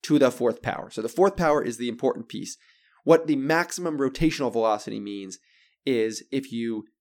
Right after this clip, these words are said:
find a point toward the center of the galaxy, but not, like, in the galaxy center, we're talking, like, a little bit out of the center, the, uh, the rotational velocity kind of, kind of peaks there, and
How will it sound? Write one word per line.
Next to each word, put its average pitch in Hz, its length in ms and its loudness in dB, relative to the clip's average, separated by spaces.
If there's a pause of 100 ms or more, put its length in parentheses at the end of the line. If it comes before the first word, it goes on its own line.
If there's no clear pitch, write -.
find 165 380 4
a 143 60 4
point 139 420 -4 (460)
toward 180 420 4
the 175 100 0
center 160 460 2
of 156 120 2
the 160 80 0
galaxy, 151 580 0
but 135 80 0
not, 143 220 2
like, 123 260 -2 (120)
in 139 180 2
the 143 80 2
galaxy 123 440 2
center, 117 320 -2
we're 135 120 2
talking, 123 340 0
like, 113 240 -6 (120)
a 190 60 0
little 143 240 6
bit 120 160 4
out 113 160 4
of 120 60 0
the 123 60 -2
center, 135 460 -4 (460)
the, 120 520 -2 (920)
uh, 120 120 0
the 127 100 4
rotational 139 540 4
velocity 113 480 2
kind 110 300 -6
of, 101 180 -6 (100)
kind 117 200 -2
of 117 100 -4
peaks 135 280 -6
there, 151 300 -4 (480)
and 107 480 -4